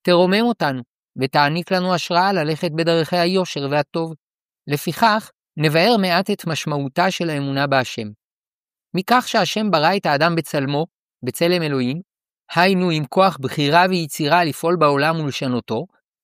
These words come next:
אנו לומדים שתפקידו של האדם לבחור בטוב, ללכת בדרכי השם, ולפתח את הבריאה ולשומרה, שנאמר, "לעובדה ולשומרה". מכך שהשם הוא אין סוף,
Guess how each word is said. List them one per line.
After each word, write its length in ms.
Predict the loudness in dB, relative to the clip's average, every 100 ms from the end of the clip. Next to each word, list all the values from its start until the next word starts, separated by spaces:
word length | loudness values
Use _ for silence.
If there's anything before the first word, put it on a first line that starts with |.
| _ -2
אנו 220 | 0 2
לומדים 420 | 2 2 0 -2 -6 _
שתפקידו 720 | -10 -4 -2 -4 -6 0 2 2
של 180 | 2
האדם 320 | 2 2 2 2
לבחור 360 | 0 0 0
בטוב, 440 | 0 0 0 0 -2 -12 _ -2
ללכת 360 | 2 2 0 -2
בדרכי 460 | 0 2 2 2
השם, 380 | 0 0 -4 -6 -8 _ _ _
ולפתח 560 | -2 -2 -4 0 -2 0
את 100 | -2
הבריאה 480 | 0 0 2 4
ולשומרה, 560 | 4 2 0 -2 2 0 0 _ _ _ _
שנאמר, 600 | -6 -2 -2 0 0 -2 -6 _ _ -4
"לעובדה 640 | 0 0 -2 0 2 2
ולשומרה". 560 | 2 -2 -4 -4 -2 -4 -8 _ _ _ _ _ _ -4
מכך 360 | 0 2 2
שהשם 420 | 2 0 2 0
הוא 140 | 2 2
אין 180 | 0 -2
סוף, 400 | -2 -4 -4